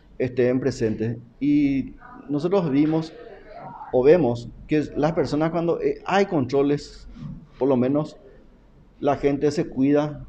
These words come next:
y elige el conductor designado para volver a sus casas.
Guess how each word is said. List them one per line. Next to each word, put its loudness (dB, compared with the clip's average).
y -2
elige 2
el -2
conductor -2
designado 0
para 4
volver 4
a 2
sus -6
casas. -6